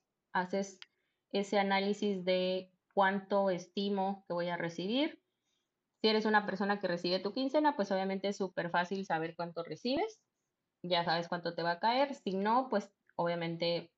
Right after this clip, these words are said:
para la parte emprendedora ya vemos, pero, eh, pues tienes que tener un estimado también de un sueldo que vas a recibir,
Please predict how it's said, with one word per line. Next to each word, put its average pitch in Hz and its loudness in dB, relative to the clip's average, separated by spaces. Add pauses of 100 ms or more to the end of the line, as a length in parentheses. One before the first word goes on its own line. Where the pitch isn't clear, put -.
(120)
para 165 0
la 160 -4
parte 165 -4
emprendedora 165 -6
ya 165 -4
vemos, 247 0
pero, 208 0
eh, 165 -4
pues 165 -8
tienes 175 -4
que 180 -4
tener 165 -2
un 170 0
estimado 160 -4
también 156 -4
de 165 -2
un 165 -2
sueldo 165 -4
que - -10
vas - -4
a 156 -8
recibir, 175 -8